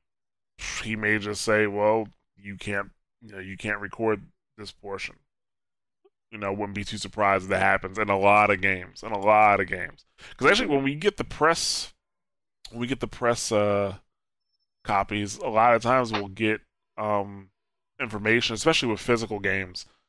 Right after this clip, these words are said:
like these little packets that say you cannot show after this part of the game, or you can't show this part of the game in video. You know, so it makes sense. You know, they, they don't want,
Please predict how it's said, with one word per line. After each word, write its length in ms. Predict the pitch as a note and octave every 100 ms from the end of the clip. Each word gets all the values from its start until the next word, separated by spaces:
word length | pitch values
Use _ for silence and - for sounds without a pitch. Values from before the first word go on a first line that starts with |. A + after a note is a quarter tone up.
| _ _ -
like 180 | G#2+ G#2
these 200 | G#2 G2+
little 140 | G2+
packets 580 | - G#2+ B2 - G#2 -
that 220 | G2+ F#2
say 340 | - G2+ G2+
you 320 | G2 G#2+ A#2 G#2+
cannot 460 | A2 A2 G#2+ -
show 460 | - B2 A2+ G2+ F#2+ _ _ _ _ _ _ _
after 340 | B2 A2 - A#2
this 160 | G#2+
part 240 | - A2 G2+
of 80 |
the 80 | G2
game, 240 | G2 F#2+ F#2
or 60 |
you 180 | G#2 G#2+
can't 340 | - A#2+ G#2
show 260 | - A#2+ G#2
this 180 | A2 A2
part 240 | A2 G#2
of 80 | G2
the 40 | G2+
game 420 | G#2 G2 F#2 F2 _ _ _ _
in 160 | A2+ G#2+
video. 460 | G#2+ F#2 F#2+ - _ _ - _ -
You 100 | G#2
know, 120 | G#2
so 160 | -
it 40 | A2
makes 280 | C#3+ D3 -
sense. 480 | A2 F#2 - -
You 100 | C3+
know, 240 | G#2+ G2+ G2+
they, 120 | G#2+
they 160 | G#2+ A2
don't 180 | A2
want, 220 | A2 G#2